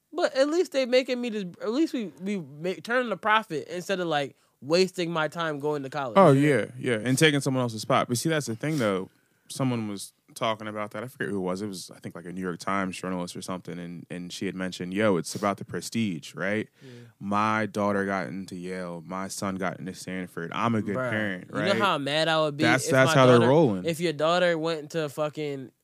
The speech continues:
Speaker 1: went to Yale and
Speaker 2: And
Speaker 1: then,
Speaker 2: didn't do
Speaker 1: and
Speaker 2: anything?
Speaker 1: then, and didn't do anything.
Speaker 2: Like George Bush? I mean, he became president, but he wasn't doing shit at
Speaker 1: But,
Speaker 2: Yale.
Speaker 1: but, here, but, here, but here's the thing. They go to Yale, not doing shit, right?
Speaker 2: Mm-hmm.
Speaker 1: Then next thing you know, they come out and they, the doctor, and then you go,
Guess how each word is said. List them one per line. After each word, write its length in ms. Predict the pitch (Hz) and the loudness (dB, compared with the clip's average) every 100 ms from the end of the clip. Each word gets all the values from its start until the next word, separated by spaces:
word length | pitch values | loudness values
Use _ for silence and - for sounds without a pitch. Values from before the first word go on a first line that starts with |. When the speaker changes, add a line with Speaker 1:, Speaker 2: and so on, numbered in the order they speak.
| - | -14
Speaker 1:
went 220 | 151 160 156 | -6 -6 -6
to 80 | 151 | -8
Yale 500 | 135 156 160 160 - | -4 -4 -2 -4 -8
and 60 | - | -2
Speaker 2:
And 60 | - | 0
Speaker 1:
then, 100 | 143 | 2
Speaker 2:
didn't 180 | 113 110 | 4 4
do 100 | 117 | 4
Speaker 1:
and 80 | 123 | 4
Speaker 2:
anything? 240 | 175 170 | 4 2
Speaker 1:
then, 80 | 170 | 0
and 80 | 170 | -2
didn't 280 | 165 185 180 | 2 2 4
do 140 | 175 | 2
anything. 340 | 185 190 165 185 | 2 0 0 2
Speaker 2:
Like 160 | 117 | 4
George 320 | 113 120 120 104 | 4 4 4 2
Bush? 400 | 127 156 - - _ _ - - | -2 -2 -12 -20 _ _ -20 0
I 100 | 165 | 6
mean, 120 | 165 151 | 8 8
he 60 | |
became 280 | 143 139 117 | 8 6 6
president, 380 | 135 135 113 101 | 6 4 2 2
but 180 | 165 151 | 4 6
he 140 | 165 202 | 8 8
wasn't 240 | 151 110 | 8 6
doing 160 | 98 90 | 2 0
shit 260 | - 156 | 0 2
at 100 | 147 | 2
Speaker 1:
But, 140 | 180 220 | 2 2
Speaker 2:
Yale. 180 | 104 | 2
Speaker 1:
but, 120 | 185 196 | 2 2
here, 100 | 202 185 | 0 0
but, 140 | 190 | 2
here, 120 | 208 175 | 2 0
but 80 | 185 | 0
here's 120 | 202 208 | 2 0
the 40 | |
thing. 260 | 214 175 139 _ - | 0 -2 -4 _ -6
They 100 | 170 | -2
go 140 | 165 196 | 4 4
to 80 | 196 | 6
Yale, 320 | 196 196 185 | 6 6 8
not 240 | 190 180 | 6 6
doing 220 | 190 196 | 6 4
shit, 200 | 185 196 | 4 4
right? 240 | 170 180 131 | 4 4 4
Speaker 2:
Mm-hmm. 180 | 104 127 - | 0 -4 -4
Speaker 1:
Then 160 | - 165 | 0 2
next 220 | 180 180 | 2 0
thing 100 | 190 | 0
you 60 | 175 | 2
know, 140 | 175 | 2
they 120 | 165 | 2
come 220 | 151 170 170 | 0 0 2
out 260 | 165 156 - _ | 0 -2 -10 _
and 160 | 127 139 | -6 -2
they, 140 | 147 | -2
the 240 | 135 110 135 | -2 -6 -4
doctor, 480 | 139 143 143 143 | -2 -2 -4 -6
and 100 | 131 | -4
then 80 | 127 | -4
you 120 | 143 139 | -4 -2
go, 300 | 143 131 | -2 -2